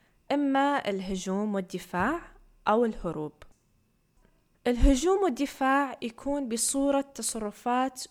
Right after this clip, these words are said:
مهينة للآخر، أو التلفظ مثلًا بألفاظ غير لائقة زي شتم، سب، أو نشوف أحيانًا لما نعرض للآخر لستة عيوبه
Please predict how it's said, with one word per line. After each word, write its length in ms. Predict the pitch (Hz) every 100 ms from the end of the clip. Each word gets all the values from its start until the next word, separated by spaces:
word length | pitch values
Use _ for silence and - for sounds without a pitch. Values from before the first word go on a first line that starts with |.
| 233
مهينة 600 | 240 226 294 320 277 240
للآخر، 720 | 208 - 165 165 - 151 - _ _ _ _ -
أو 480 | 247 247 262 262 262
التلفظ 580 | 254 254 277 - 294 247
مثلًا 320 | 285 277 269
بألفاظ 440 | - - 254 247
غير 240 | 233 240 214
لائقة 420 | 190 - - 175
زي 400 | 180 196 196 202
شتم، 680 | 202 - 285 - 262 254 254
سب، 400 | - - 262 254 - - _ _ _ _ 233
أو 200 | 220 214
نشوف 380 | 220 285 277
أحيانًا 360 | 247 - 233 233
لما 260 | 226 208 202
نعرض 420 | 208 220 220 202
للآخر 540 | 202 - 208 - 208
لستة 800 | 202 214 277 - - 277 277 302
عيوبه 720 | 294 285 226 175 175 170 -